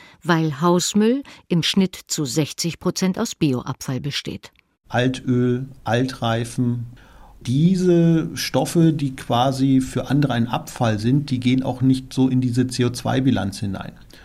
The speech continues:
Speaker 2: Es gibt Zementwerke, die quasi rein rechnerisch fast kein C O zwei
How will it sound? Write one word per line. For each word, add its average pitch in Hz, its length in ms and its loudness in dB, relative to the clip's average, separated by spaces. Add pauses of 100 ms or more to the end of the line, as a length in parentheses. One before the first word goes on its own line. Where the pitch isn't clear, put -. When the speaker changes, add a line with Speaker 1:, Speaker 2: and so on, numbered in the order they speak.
(260)
Speaker 2:
Es - 180 -6
gibt 147 280 -2
Zementwerke, 143 760 2
die 127 220 -2
quasi 123 600 0 (100)
rein 113 180 2
rechnerisch 131 560 -2
fast - 280 -8
kein 117 360 0
C 120 140 -4
O 117 80 0
zwei 113 460 -4